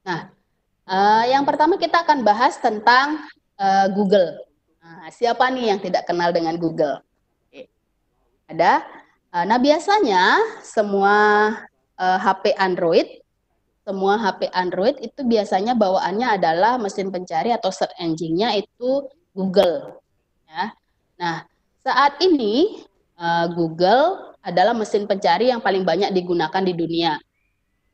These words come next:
Eh, Google ini memproses jutaan pencarian setiap harinya. Search engine Google sendiri tersedia dalam seratus dua puluh tiga bahasa.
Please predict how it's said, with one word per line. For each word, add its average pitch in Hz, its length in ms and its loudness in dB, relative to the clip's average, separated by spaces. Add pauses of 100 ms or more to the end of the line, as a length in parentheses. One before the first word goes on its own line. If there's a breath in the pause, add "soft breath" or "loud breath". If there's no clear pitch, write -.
(100)
Eh, 156 240 -6
Google 165 400 0
ini 269 320 0
memproses 202 640 -2
jutaan 226 640 -2
pencarian 214 560 0
setiap 185 400 -4
harinya. 175 480 -4 (1040)
Search - 160 -6
engine 208 400 0
Google 190 320 2
sendiri 185 480 0
tersedia 196 480 0
dalam 202 400 0
seratus 190 560 -4
dua 185 320 0
puluh 185 320 -2
tiga 170 320 -2
bahasa. 165 800 -6